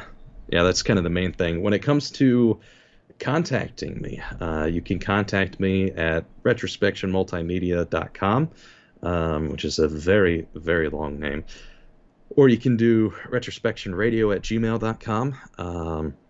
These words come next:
but probably the best way to reach out to me would be going to Facebook, Twitter, Instagram, uh, Reddit, if you want to, and just finding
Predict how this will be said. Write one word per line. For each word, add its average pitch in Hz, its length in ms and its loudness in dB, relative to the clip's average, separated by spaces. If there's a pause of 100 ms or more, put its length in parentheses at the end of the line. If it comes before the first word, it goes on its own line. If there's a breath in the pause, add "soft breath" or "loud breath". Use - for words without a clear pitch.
(600 soft breath)
but 90 300 2
probably 151 280 4
the - 100 0
best - 360 -4
way 87 220 0
to 80 220 -10
reach 82 260 -4
out 80 200 -2
to - 80 -6
me 82 260 -2 (260 loud breath)
would 80 240 -2
be 85 220 4
going 85 400 2
to 80 340 0
Facebook, 82 640 -2
Twitter, 80 420 0 (100)
Instagram, 78 760 -2 (420 loud breath)
uh, 73 420 -2 (220)
Reddit, 73 580 0
if - 160 -4
you 82 80 0
want 78 340 0
to, 78 320 0 (320 loud breath)
and 95 140 0
just - 220 -2
finding 85 560 0